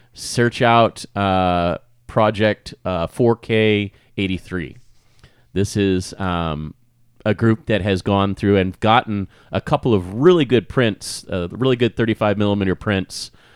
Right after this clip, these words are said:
of Return of the Jedi from eighty-three, and they have s-, painstakingly hand-scanned every frame, and only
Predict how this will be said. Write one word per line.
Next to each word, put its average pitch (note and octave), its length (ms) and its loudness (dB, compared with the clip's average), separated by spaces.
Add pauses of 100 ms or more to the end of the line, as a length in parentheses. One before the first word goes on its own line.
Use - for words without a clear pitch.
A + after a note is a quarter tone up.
(200)
of G#2+ 180 4
Return G#2 260 2
of G2+ 80 0
the F#2 80 0
Jedi F2+ 360 0
from C#3 320 4
eighty-three, F2+ 540 -2
and E2 100 -6
they F2+ 180 0
have E2+ 120 -2
s-, - 280 -14 (840)
painstakingly A#2+ 880 0
hand-scanned G#2+ 1000 -2 (460)
every A#2 380 4
frame, G2 640 0 (480)
and G#2+ 240 -2
only C#3+ 760 2